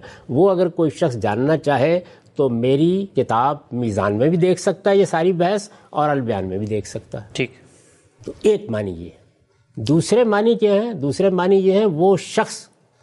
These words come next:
Speaker 1: جو آپ کا رشتہ دار ہے اور اس کے ساتھ آپ کی رشتہ داری نہ والدین کے لحاظ سے ہے، نہ اولاد کے لحاظ سے ہے۔
Speaker 2: اچھا۔
Speaker 1: یعنی مثال کے طور پر آپ کے بہن بھائی ہیں، وہ نہ آپ کے والدین ہیں،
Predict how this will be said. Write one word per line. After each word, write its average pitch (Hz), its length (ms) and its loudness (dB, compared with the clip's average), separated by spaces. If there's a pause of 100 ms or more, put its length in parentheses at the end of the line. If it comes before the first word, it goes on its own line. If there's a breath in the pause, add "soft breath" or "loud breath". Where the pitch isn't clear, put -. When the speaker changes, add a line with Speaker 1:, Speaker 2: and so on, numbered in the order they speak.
(340)
Speaker 1:
جو 131 180 -2 (100)
آپ 151 320 0
کا 240 120 2
رشتہ - 280 0
دار 170 300 2
ہے 92 220 -4 (400 soft breath)
اور 147 220 0
اس 190 160 0
کے 240 140 2
ساتھ 226 300 0
آپ 160 300 -2
کی 208 140 2
رشتہ 127 280 -6
داری 135 480 0 (360 loud breath)
نہ 135 400 0
والدین 127 640 0
کے 262 140 2
لحاظ 220 360 2
سے 247 200 2
ہے، 247 160 2
نہ 233 80 0
اولاد 113 320 2 (100)
کے 120 80 -6
لحاظ 117 260 -6
سے - 120 -12
ہے۔ 135 80 -6
Speaker 2:
اچھا۔ - 580 -6
Speaker 1:
یعنی 139 240 0
مثال 139 360 -2
کے 139 120 -4
طور 123 160 -2
پر 113 160 -4
آپ 113 220 -2
کے 135 80 0
بہن 98 280 -4
بھائی 92 320 -6
ہیں، 107 80 -8 (340 loud breath)
وہ 170 140 0
نہ 208 80 2
آپ 180 280 0
کے 226 80 4
والدین 147 540 0
ہیں، 240 160 2